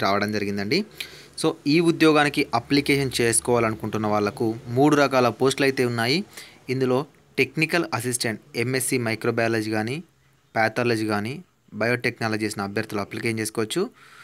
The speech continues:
ముప్పై ఐదు సంవత్సరాల వయసు ఉండాలి. పద్దెనిమిది వేల జీతం ఇస్తారు. ఇంటర్వ్యూ తేదీ వచ్చేసి పదిహేడు ఆగస్టు రెండు వేల ఇరవైలో ఆర్ఏఆర్ఎస్ అనకాపల్లిలో ఉంటుంది. దాంతోపాటు లాబొరేటరీ టెక్నీషియన్, బీఎం, బి-, Bachelor of Degree in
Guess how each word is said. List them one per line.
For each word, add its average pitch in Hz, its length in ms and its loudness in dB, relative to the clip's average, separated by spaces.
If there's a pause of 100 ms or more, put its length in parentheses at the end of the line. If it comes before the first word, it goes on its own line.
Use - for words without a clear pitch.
(260)
ముప్పై 117 280 -2
ఐదు 123 140 0
సంవత్సరాల 113 420 -2
వయసు 107 220 -2
ఉండాలి. 117 260 0 (240)
పద్దెనిమిది 117 400 -2
వేల 120 220 0
జీతం 113 260 -2
ఇస్తారు. 113 340 0 (800)
ఇంటర్వ్యూ 156 360 4 (160)
తేదీ 135 280 6
వచ్చేసి 123 340 -2 (180)
పదిహేడు 127 400 2 (180)
ఆగస్టు 117 300 -2
రెండు 113 160 0
వేల 110 180 0
ఇరవైలో 113 320 0 (500)
ఆర్ఏఆర్ఎస్ 117 640 2 (340)
అనకాపల్లిలో 117 640 0
ఉంటుంది. 110 300 -6 (640)
దాంతోపాటు 131 480 0 (120)
లాబొరేటరీ 120 560 0
టెక్నీషియన్, 104 440 -8 (320)
బీఎం, 131 240 2 (500)
బి-, 123 140 -2 (120)
Bachelor 131 400 2
of 143 60 -10 (1500)
Degree 139 340 4
in 117 80 -2